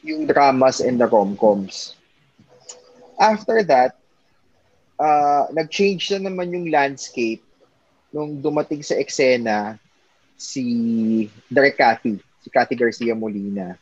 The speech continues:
with, ah, back-to-back film niya na ang, ah, One More Chance and A Very Special Love. Nabago na naman yung landscape.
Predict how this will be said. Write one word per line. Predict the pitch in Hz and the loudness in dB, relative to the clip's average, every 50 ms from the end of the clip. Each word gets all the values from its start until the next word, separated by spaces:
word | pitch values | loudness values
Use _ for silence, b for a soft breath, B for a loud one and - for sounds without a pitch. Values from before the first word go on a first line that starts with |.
| _ _ _ _ _ _ _ _ _ _ _ 127 | _ _ _ _ _ _ _ _ _ _ _ 2
with, | 135 139 131 131 131 127 117 117 113 - - | 4 6 8 6 6 4 2 -2 -10 -14 -12
ah, | - 123 123 117 110 | -8 -6 -6 -4 -2
back-to-back | 120 127 120 - - - 139 123 127 120 - - - - | 0 0 0 -2 -4 -6 -4 0 0 0 -2 -2 -6 -6
film | 135 120 120 117 117 113 110 | -4 -4 -4 -4 -6 -8 -8
niya | 104 101 98 101 104 104 | -8 -8 -8 -8 -8 -6
na | 107 107 107 110 104 - | -4 -4 -2 -2 -4 -4
ang, | 107 107 104 104 92 90 87 - _ - | -6 -6 -8 -8 -12 -18 -20 -20 _ -20
ah, | - - - - - | -20 -20 -20 -6 0
One | 123 143 151 151 143 | 2 2 2 2 2
More | 156 156 160 | 2 2 2
Chance | - - 147 123 117 117 120 120 - - - | 2 2 0 0 0 -2 -6 -10 -16 -10 -8
and | 120 120 110 | -8 -6 -4
A | 120 107 | -2 0
Very | 120 113 113 113 - | 0 0 0 -2 -2
Special | - 117 107 - - 110 | 0 0 0 0 0 -4
Love. | 101 107 104 101 95 - _ _ _ _ _ _ _ _ _ _ _ _ _ _ _ _ _ _ _ _ _ | -4 -4 -4 -4 -6 -8 _ _ _ _ _ _ _ _ _ _ _ _ _ _ _ _ _ _ _ _ _
Nabago | 139 139 135 147 139 135 131 135 | 0 2 4 4 4 4 4 2
na | 135 135 131 | -2 -4 -4
naman | 135 131 131 127 127 | -4 -4 -6 -6 -6
yung | 127 131 127 | -8 -8 -8
landscape. | 123 120 113 117 110 - - - 120 110 104 | -6 -6 -6 -6 -8 -12 -14 -10 -10 -10 -10